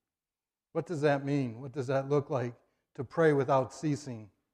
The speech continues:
If you have your Bibles, or if you have your handout, I got the scripture down there for you that we'll be using tonight.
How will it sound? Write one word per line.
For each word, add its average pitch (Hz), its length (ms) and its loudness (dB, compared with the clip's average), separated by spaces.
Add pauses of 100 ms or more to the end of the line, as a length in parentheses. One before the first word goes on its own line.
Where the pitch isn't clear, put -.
(760)
If - 960 -14
you 170 40 8
have 180 120 10
your 170 100 8
Bibles, 156 800 8 (200)
or 151 220 8
if 143 140 2
you 160 100 4
have 151 140 6
your 139 80 2
handout, 151 580 4 (840)
I 131 60 -12
got 143 180 2
the 135 80 -8
scripture 151 400 0
down 143 260 4
there 135 140 2
for 139 240 2
you 135 320 0 (220)
that 139 160 -4
we'll 135 140 -4
be 139 100 -2
using 143 380 2
tonight. 143 420 0